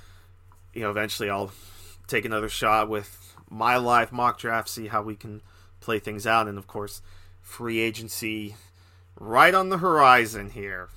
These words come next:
Um, Wednesday again, especially the N F L has said, you know, those, those times aren't moving. Wednesday at four P M is the start of the league year, but they did say that, uh, the N F L draft will go on as scheduled,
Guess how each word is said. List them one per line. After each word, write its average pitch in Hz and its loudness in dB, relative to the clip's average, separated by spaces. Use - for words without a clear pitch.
Um, 87 -10
Wednesday 113 -4
again, 110 -10
especially 113 -4
the 110 -4
N 110 -4
F - -12
L 110 0
has 110 -4
said, 110 -2
you 107 -12
know, 101 -10
those, 107 -6
those 110 -8
times 113 -4
aren't 110 0
moving. 107 -10
Wednesday 110 -6
at 113 -6
four 127 -4
P 127 -6
M 131 -4
is 110 -4
the 117 -14
start 117 -2
of 113 -6
the 110 -8
league 110 -8
year, 107 -4
but 101 -14
they 101 -8
did 110 -8
say 110 -4
that, 101 -8
uh, 98 -6
the 101 -6
N 104 -4
F 110 -6
L 113 0
draft 104 -6
will 131 -2
go 147 -2
on 143 -2
as 117 -4
scheduled, 165 -4